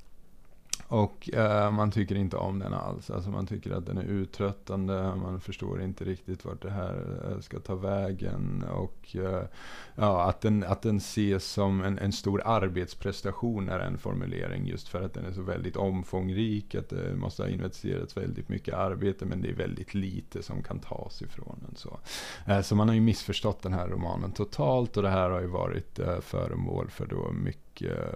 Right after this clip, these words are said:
eh, lustigheter och kritik på senare år, när de här, eh, omdömena har ådagalagts, att så här, "Men gud vad pinsamt att ni läser Zauberberg, inte förstår den och sen ändå ger Thomas Mann pris för fel roman i den tiden."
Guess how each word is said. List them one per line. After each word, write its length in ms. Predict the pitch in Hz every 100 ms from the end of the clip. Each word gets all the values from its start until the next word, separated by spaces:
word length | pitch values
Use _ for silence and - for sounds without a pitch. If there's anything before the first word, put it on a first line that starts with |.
| 50
eh, 200 | 50 50 50
lustigheter 680 | - - - 92 92 -
och 100 | -
kritik 440 | - 87 - 87 -
på 100 | 87
senare 420 | - 90 85 87
år, 240 | 82 87
när 200 | 87 87
de 120 | - 92
här, 280 | 90 50 -
eh, 240 | - - - - - -
omdömena 640 | 92 87 85 85 85 85
har 200 | 82 82 85
ådagalagts, 840 | 85 87 87 87 85 90 87 - -
att 140 | -
så 120 | -
här, 200 | - 82
"Men 180 | 85 85
gud 180 | 87 90
vad 160 | 90 -
pinsamt 480 | 90 85 - 87 85
att 140 | 85
ni 100 | 87
läser 360 | 87 90 - -
Zauberberg, 680 | - - 87 - 92 90
inte 160 | 90 -
förstår 500 | - - 90 90 87
den 260 | 87 85
och 100 | 85
sen 500 | - - 92 87 - -
ändå 340 | 92 - -
ger 240 | - 50 50
Thomas 380 | - 50 -
Mann 300 | - 50 50 -
pris 320 | - - -
för 240 | - 95 95
fel 280 | - 95 92
roman 400 | 92 92 92 95
i 40 |
den 180 | 101 101
tiden." 440 | 117 113 104 95